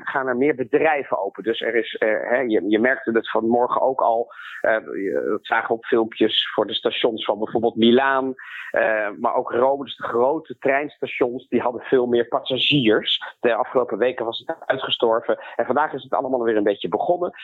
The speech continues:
En ook de parken in de grote steden, daar mag je bijvoorbeeld weer wandelen. Je mag met je kinderen wandelen en je mag weer op familiebezoek.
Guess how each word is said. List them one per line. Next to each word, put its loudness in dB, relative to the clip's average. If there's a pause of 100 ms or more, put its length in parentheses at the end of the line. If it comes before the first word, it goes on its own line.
En 2
ook 0
de 0
parken 0
in 2
de 0
grote 0
steden, 2
daar 2
mag -2
je -4
bijvoorbeeld -2
weer 6
wandelen. 0
Je 2
mag 0
met -2
je -4
kinderen 2
wandelen 0
en 0
je 0
mag -2
weer 2
op -2
familiebezoek. 2